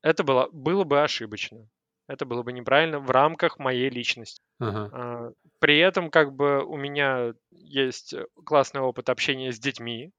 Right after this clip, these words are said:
Speaker 1: То есть я не то чтобы не люблю детей, я люблю детей. У меня есть вот Артур, у него есть замечательная дочка. Я буквально там наблюдал в течение четырех лет очень пристально, как ребенок рос. Вот, я,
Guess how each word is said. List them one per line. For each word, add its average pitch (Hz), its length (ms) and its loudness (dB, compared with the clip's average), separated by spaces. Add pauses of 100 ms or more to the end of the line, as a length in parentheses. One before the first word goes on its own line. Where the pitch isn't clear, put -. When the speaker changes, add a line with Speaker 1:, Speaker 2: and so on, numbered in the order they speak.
(360)
Speaker 1:
То 151 80 -4
есть 131 120 -4
я 135 80 0
не 123 100 -6
то 160 100 2
чтобы 175 240 -2
не 185 140 0
люблю 170 300 0
детей, 156 440 -4 (280)
я 120 180 2
люблю 127 300 0
детей. 156 440 -2
У 147 100 -12
меня 127 260 -4
есть 120 280 -4
вот 117 220 -4 (500)
Артур, 131 400 0
у 143 40 -2
него 135 240 -4
есть 123 200 0
замечательная 123 600 -4
дочка. 104 540 -8 (440)
Я 127 560 2 (160)
буквально 139 680 4
там 123 380 -2 (200)
наблюдал 139 680 2
в - 80 -16
течение 139 420 -2
четырех 139 500 4
лет 135 200 2
очень 127 420 -4 (340)
пристально, 139 460 -2
как - 180 2
ребенок 127 420 0
рос. 120 480 0 (100)
Вот, 117 460 -4
я, 120 320 0